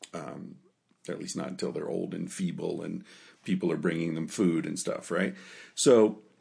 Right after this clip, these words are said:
I do think there are fundamental differences between men and women, and I do think there's value in talking about them,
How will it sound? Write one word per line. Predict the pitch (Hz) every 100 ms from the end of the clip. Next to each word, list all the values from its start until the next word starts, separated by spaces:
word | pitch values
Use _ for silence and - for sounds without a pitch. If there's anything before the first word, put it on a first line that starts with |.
| _ _ _ _ _ - - -
I | 143
do | 180
think | 185 151 95
there | 101
are | 95
fundamental | 104 95 87 85 82
differences | 76 85 - - 95 -
between | 95 - 90 82
men | 85
and | 82
women, | 82 85 98
and | 101 95
I | 92
do | 87 107
think | 95 98
there's | 95 82
value | 80 90 92 92 87 87
in | 85
talking | 90 85 85 90
about | 80 - 69 -
them, | 65 71